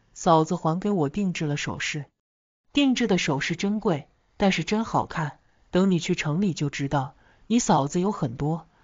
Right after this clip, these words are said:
韩飞抱着从车里搬出的盒子往院子里堆。“这是给乡亲们的礼物，韩飞说他有今天，都是乡亲们的照顾。”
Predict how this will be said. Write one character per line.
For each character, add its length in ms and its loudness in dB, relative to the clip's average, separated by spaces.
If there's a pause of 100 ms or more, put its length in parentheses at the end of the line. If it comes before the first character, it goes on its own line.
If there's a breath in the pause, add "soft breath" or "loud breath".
(140 soft breath)
韩 220 2
飞 200 2
抱 240 4
着 160 2
从 220 -2
车 200 0
里 160 0
搬 220 0
出 180 -2
的 80 0
盒 300 0
子 220 -4 (120)
往 240 -2
院 240 2
子 140 -6
里 120 -10
堆。 280 -8 (600)
“这 140 4
是 140 0
给 160 2
乡 240 0
亲 180 -2
们 120 0
的 100 0
礼 160 -4
物， 260 -6 (320)
韩 240 0
飞 160 2
说 240 0
他 140 -2
有 160 0
今 180 -2
天， 300 -2 (320)
都 140 4
是 120 2
乡 240 0
亲 160 -2
们 100 0
的 80 0
照 260 0
顾。” 260 -10